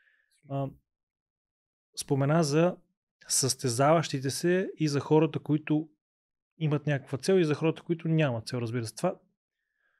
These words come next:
как се определя? Защото аз имам някакво виждане и според мен това нещо трябва да се, първо трябва да се роди в, а, съзнанието на човека, трябва той да си го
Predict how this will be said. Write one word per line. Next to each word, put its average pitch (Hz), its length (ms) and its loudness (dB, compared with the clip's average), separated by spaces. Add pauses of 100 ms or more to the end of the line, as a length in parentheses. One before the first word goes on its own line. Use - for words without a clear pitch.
(360)
как 220 180 2
се - 100 -6
определя? 113 540 -6
Защото 160 260 -6
аз 143 240 -2
имам 147 280 0
някакво 131 400 -6
виждане 175 460 0
и 165 40 0
според 147 300 -2
мен 151 440 0
това 156 160 0
нещо 160 280 0
трябва 143 280 -2
да 139 120 -4
се, 143 640 -2 (480)
първо 143 220 -2
трябва 139 260 0
да 131 80 -4
се 131 140 -8
роди 123 220 -4
в, 117 140 -6 (280)
а, 120 360 -8
съзнанието 131 560 -2
на 202 100 -2
човека, 170 640 0
трябва 151 300 2
той 151 160 4
да 165 80 2
си 160 160 -2
го 147 300 2